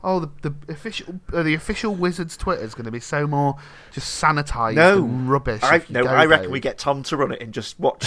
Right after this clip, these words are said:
Speaker 2: <laughs>
Speaker 1: Oh,
Speaker 2: the whole
Speaker 1: no.
Speaker 2: thing implode.
Speaker 1: No, because, right, right, and, and I, I genuinely love Tom,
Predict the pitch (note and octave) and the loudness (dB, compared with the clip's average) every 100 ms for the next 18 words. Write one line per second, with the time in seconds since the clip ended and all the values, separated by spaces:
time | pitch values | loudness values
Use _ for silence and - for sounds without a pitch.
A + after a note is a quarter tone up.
0 | F#5 F5 C#4 E3+ A#3 E3 E3 F3+ F3+ F#3 | -4 4 8 8 10 10 8 8 8 8
1 | F3 F3 F3+ A2 - D3 C#3+ D3 - B3+ | 8 8 6 4 0 4 4 4 2 4
2 | C#4+ G3+ A#3+ C#4 C4 - A3 F3 B2+ D#3 | 4 4 -2 0 -2 4 6 6 6 4
3 | A#2+ - F3 F#3 - F3+ F3 - - - | 4 2 2 2 0 -4 -4 -8 -18 -20
4 | - - - - E3 F3+ E3 - D3+ D3 | -20 -20 -20 0 4 4 2 2 2 0
5 | - - - G3 F#3+ F#3+ F3+ F3 E3+ C3 | -6 -18 0 4 4 4 2 0 0 0
6 | - - G2 A#2 | -2 -6 -4 -4